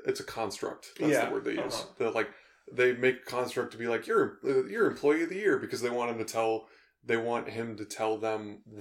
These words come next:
Speaker 1: <laughs> why he kidnapped Truman Sonato and, like,
Speaker 2: Yeah.
Speaker 1: why he won't wake up.
Speaker 2: Mm-hmm.
Speaker 1: <laughs> It's, it's really, really funny because they're like, "You're employee of the month." He's like, "You get cake in the break room."
Speaker 2: Yeah.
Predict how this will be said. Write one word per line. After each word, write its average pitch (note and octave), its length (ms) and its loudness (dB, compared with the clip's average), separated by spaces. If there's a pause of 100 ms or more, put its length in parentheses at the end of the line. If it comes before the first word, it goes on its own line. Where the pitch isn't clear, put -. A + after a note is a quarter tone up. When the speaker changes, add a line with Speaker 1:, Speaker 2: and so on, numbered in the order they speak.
Speaker 1:
<laughs> - 280 -12
why G#2+ 640 4 (560)
he A2 260 -10
kidnapped G#2+ 500 -2
Truman G#2+ 280 -6
Sonato A2 560 0
and, C3 100 2
like, G#2+ 120 2
Speaker 2:
Yeah. A2 100 -4
Speaker 1:
why G#2 240 4
he G#2 120 -4
won't G#2+ 220 -2
wake G#2 340 -2
up. - 240 -4
Speaker 2:
Mm-hmm. B2+ 440 -4 (100)
Speaker 1:
<laughs> A2 80 -8
It's, C3 240 0 (460)
it's C#3 180 6
really, D3+ 720 4
really B2+ 460 6
funny A2 500 0
because A2+ 340 -4
they're A2+ 140 -2
like, A#2 180 -4
"You're G3+ 200 6
employee C3+ 320 2
of E3+ 60 2
the F#3+ 60 0
month." G#3+ 220 0
He's B2+ 160 -4
like, B2+ 180 0
"You G#3+ 120 -4
get D3+ 260 2
cake G3 360 -2
in D#3 120 0
the F#3+ 60 -4
break D3+ 320 -2
room." G#2+ 300 -2
Speaker 2:
Yeah. C3 220 0